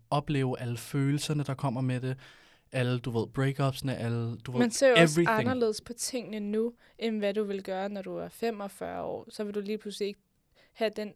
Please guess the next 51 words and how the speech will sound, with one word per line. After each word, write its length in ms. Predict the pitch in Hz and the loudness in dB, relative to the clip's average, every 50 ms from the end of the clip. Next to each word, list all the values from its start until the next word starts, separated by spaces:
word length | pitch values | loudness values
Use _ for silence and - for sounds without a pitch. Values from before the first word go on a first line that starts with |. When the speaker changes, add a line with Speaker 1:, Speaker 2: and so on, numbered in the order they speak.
| _ | _
Speaker 2:
ungdomsmentalitet 1200 | - - 220 220 214 214 233 220 214 - - 214 196 185 180 180 - 185 180 175 175 - 208 190 185 | -4 -4 -4 -4 -4 -6 -6 -6 -6 -8 -10 -10 -10 -10 -10 -10 -12 -12 -12 -12 -10 -8 -8 -8 -8
mere. 360 | 180 185 185 180 - 190 196 | -8 -6 -4 -2 -2 -2 -2
Speaker 1:
Mm. 40 | 196 | -2
Speaker 2:
Nu 80 | 196 190 | -4 -4
vil 100 | 196 208 | -4 -4
du 60 | 208 | -4
have 140 | 196 196 185 | -2 -4 -6
den 100 | 196 - - | -6 -6 -6
ældre 420 | 190 196 196 196 208 214 202 185 | -6 -6 -6 -4 -4 -6 -6 -6
en, 120 | 190 185 | -6 -8
hvor 120 | 202 180 185 | -6 -6 -6
du 100 | 185 185 | -6 -6
tænker 260 | - - 202 196 185 | -8 -8 -8 -8 -8
mere 280 | 185 190 185 185 185 196 | -8 -6 -6 -6 -4 -2
voksen 440 | 190 185 190 - - - 214 208 | -4 -4 -4 -6 -10 -10 -10 -10
og 80 | 196 185 | -12 -12
klart 640 | - - - 202 196 185 180 180 - - - 190 196 - - - | -12 -8 -6 -4 -4 -4 -4 -6 -6 -6 -8 -8 -10 -12 -18 -18
i 80 | - 202 | -18 -16
gåseøjne. 840 | - - 190 185 185 185 - - 214 202 202 190 185 180 180 185 190 | -10 -8 -6 -6 -6 -6 -8 -12 -14 -12 -10 -10 -10 -10 -8 -6 -6
Speaker 1:
Ja. 100 | 101 98 - - - - - - - - - - - - - | -6 -6 -8 -10 -16 -20 -20 -20 -20 -20 -20 -20 -20 -10 -4
Men 20 | 113 | -4
jeg 60 | 107 | -2
kan 80 | 107 101 | 0 2
bare 140 | 110 104 | 0 2
godt 160 | 101 104 92 104 | 2 0 0 0
mærke, 280 | 101 98 98 - - | 0 0 0 -2 -4
at, 160 | - 104 - | -6 -6 -6
at, 280 | - 101 104 98 - - - - | -6 -8 -10 -10 -10 -14 -16 -12
at 220 | - 87 85 - _ - | -8 -8 -8 -10 _ -8
jeg 160 | 113 113 104 98 | -4 -4 -4 -4
synes 200 | - - 107 - | -4 -6 -6 -8
sgu, 420 | - - - - - - - 113 | -8 -10 -10 -10 -10 -8 -10 -8
det 140 | 107 98 92 | -4 -4 -4
er 80 | 85 | -4
lidt 180 | - - 85 - | -6 -8 -10 -12
skræmmende. 380 | - - 92 87 - 90 87 98 _ _ - - | -10 -8 -8 -8 -6 -8 -10 -12 _ _ -16 -12
Speaker 2:
Ja. 300 | 226 202 196 185 185 190 202 - - - - - - - - - - _ _ - | -8 -8 -6 -8 -8 -10 -14 -16 -20 -20 -20 -20 -20 -20 -20 -20 -20 _ _ -6
Speaker 1:
Især 280 | 147 127 - 156 143 | -2 4 4 4 4
fordi, 320 | 131 - - 143 151 135 - | 4 0 -4 -2 -2 -2 0
at, 240 | 147 139 - - - - - - - - _ - | -2 -2 -4 -4 -8 -10 -14 -20 -20 -20 _ -6
tak 220 | - - 170 165 - | 4 6 6 6 6
fordi, 200 | - 165 175 151 | 2 -2 0 2
der 100 | 135 147 | 4 2
er 40 | 139 | 4
ikke 120 | 135 151 | 4 4
nogen, 100 | 151 147 | 2 2
der 60 | 143 | 2
har 60 | 135 | 0
fortalt 320 | - 139 - - 143 123 - | 0 0 0 0 0 0 0
mig, 160 | 147 143 - | -2 -2 -2
at 120 | 143 135 | -2 -4